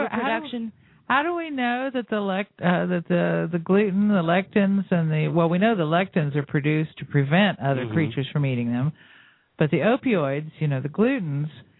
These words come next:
Speaker 1: uh, you know, how do we know that there is not some other purpose for that other than addicting human beings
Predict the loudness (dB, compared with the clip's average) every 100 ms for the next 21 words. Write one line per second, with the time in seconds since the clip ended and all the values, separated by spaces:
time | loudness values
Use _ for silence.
0 | _ _ -14 -4 0 2 2 2 0 -2
1 | -4 -4 -4 -4 -4 -6 -4 -2 -2 -4
2 | -2 -2 -2 -4 -2 0 -2 -4 -4 -6
3 | -4 -4 -2 -2 -4 -4 -2 -2 -2 -2
4 | -2 -2 -4 -4 -4 -6 -2 0 2 4
5 | 2 2 4 4 4 2